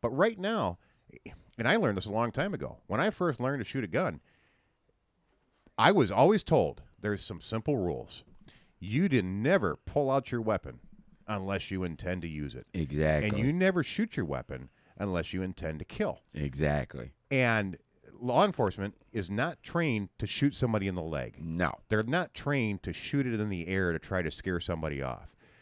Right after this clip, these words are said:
Speaker 1: They are trained to shoot for center of mass if they are
Speaker 2: Exactly.
Speaker 1: trying to
Speaker 2: That
Speaker 1: save a
Speaker 2: is
Speaker 1: life,
Speaker 2: so true.
Speaker 1: whether it's their own life or somebody else's, some third party's life. That's what they're trained to do. And that's, g-, you know, it's gonna, uh, end in fatalities.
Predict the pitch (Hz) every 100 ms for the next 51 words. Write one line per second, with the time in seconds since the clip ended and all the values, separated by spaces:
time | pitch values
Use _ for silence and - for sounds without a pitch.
0 | - 78 107 185 196 - - 85 80 76
1 | - 73 - - 123 147 _ _ _ -
2 | 78 - - 110 147 151 120 71 65 62
3 | - - _ 76 80 78 73 104 107 90
4 | - 104 123 92 - 80 131 147 120 80
5 | 85 85 76 80 67 60 101 101 92 85
6 | 101 95 151 190 165 160 151 - - 95
7 | - 123 120 113 120 117 - - 123 113
8 | 127 127 107 123 110 90 80 73 69 -
9 | _ _ - 139 269 214 214 208 208 123
10 | 143 - - _ _ _ _ _ _ _
11 | - 107 127 - - 101 87 139 - 78
12 | - 95 120 113 - - 80 - 107 151
13 | 143 165 - 170 233 87 -